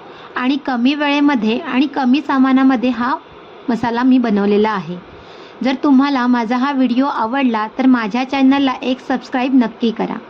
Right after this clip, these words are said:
चला तर आता आपण रेसिपीला सुरुवात करूया. त्यासाठी सर्वप्रथम मी इथे बाजारामधून मशरूम विकत आणलेले होते.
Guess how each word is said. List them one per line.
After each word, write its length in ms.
चला 220
तर 80
आता 220
आपण 280
रेसिपीला 540
सुरुवात 360
करूया. 300
त्यासाठी 520
सर्वप्रथम 680
मी 180
इथे 260
बाजारामधून 840
मशरूम 500
विकत 300
आणलेले 360
होते. 340